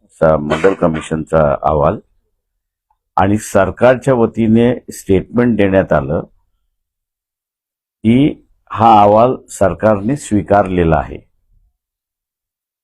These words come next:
माझी जर मेमरी मला जर साथ देत असेल तर, अ, एक उपप्रश्न त्या ठिकाणी विचारण्यात आला होता की त्याच्यामध्ये केलेले जे रिकमेंडेशन्स आहेत, म्हणजे सूचना आहेत,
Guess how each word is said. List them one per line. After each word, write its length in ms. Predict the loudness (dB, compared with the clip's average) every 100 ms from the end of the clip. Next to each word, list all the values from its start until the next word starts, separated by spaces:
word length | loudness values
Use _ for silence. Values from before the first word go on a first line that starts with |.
| _ _ _ _ _ _ _ _ _ -4
माझी 280 | -2 -2 0
जर 120 | 2
मेमरी 440 | 2 2 2 0
मला 320 | 0 0 0 -2
जर 80 |
साथ 220 | -4 -2 -2
देत 280 | -4 -4
असेल 300 | -4 -4 -10
तर, 260 | -2 -2 0 -2
अ, 520 | -2 0 -2 -4 -6 -12 _ _ _ _ _ _ _ _ _ _
एक 160 | -4 -4
उपप्रश्न 640 | -6 -4 -2 0 -2 0 0
त्या 160 | 0
ठिकाणी 400 | -2 -2 -2 -2
विचारण्यात 720 | -4 -2 0 0 2 0 0
आला 220 | -2 0 -2
होता 220 | -2 -4
की 240 | -4 -8 -8 _
त्याच्यामध्ये 580 | -4 -2 0 0 0 -2
केलेले 680 | -4 -4 -2 -2 0 0 -2 -8 _ _ _ _ _ _ -4
जे 140 | 0 2
रिकमेंडेशन्स 920 | 2 0 2 4 4 2 0 -4 -4
आहेत, 120 | -8 -10 _ _ _ _ _ _ _ _ _ _
म्हणजे 240 | -10 -4 -4
सूचना 460 | -2 -6 0 2
आहेत, 200 | 2 0